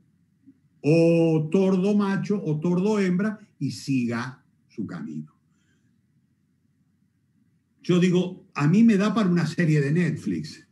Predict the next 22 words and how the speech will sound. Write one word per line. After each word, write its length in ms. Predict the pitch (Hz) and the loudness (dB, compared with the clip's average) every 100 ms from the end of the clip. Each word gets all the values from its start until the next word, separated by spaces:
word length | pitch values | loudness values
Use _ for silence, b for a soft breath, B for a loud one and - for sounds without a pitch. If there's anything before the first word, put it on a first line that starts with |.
| b b | b b
Digo, 140 | 135 131 | -4 -2
a 80 | 170 | 2
mí 160 | 214 | 6
me 180 | 247 226 | 6 6
da, 500 | 202 226 269 - - | 4 4 2 -4 -8
me 160 | 165 143 | 0 2
da 180 | 165 208 | 4 2
para 280 | 247 214 160 | 2 2 2
una 300 | 202 196 160 | 2 4 4
obra. 340 | 226 220 170 | 4 4 2
Digo, 180 | 131 127 | 2 0
la, 240 | 135 139 - | 0 -2 -2
la, 260 | 147 127 B B - | -2 -2 B B 0
el 220 | 160 151 | 2 4
pensamiento 1300 | 185 175 160 185 185 220 269 262 - 254 247 - - - | 4 4 4 2 6 6 8 6 4 4 2 0 -8 -4
de 260 | 139 190 | 2 4
esta 600 | 214 - 208 190 185 175 - | 4 0 0 0 0 -2 0
mimetización 1700 | 160 233 233 196 220 170 202 160 - 269 294 294 247 233 240 - B B B 135 | 6 8 8 4 2 0 -2 -4 -2 0 2 4 4 4 2 -2 B B B 0
dramática 1300 | 165 175 180 226 294 254 151 170 151 175 185 196 - _ | 2 4 4 4 4 2 0 -2 -2 -2 -2 -2 -8 _
que 200 | 220 170 | 2 4
consigue 760 | 214 208 180 - 320 302 220 156 | 4 4 4 4 4 6 4 4
convencer 1080 | 202 175 170 165 165 151 233 220 139 104 | 4 4 4 2 2 0 0 0 0 -4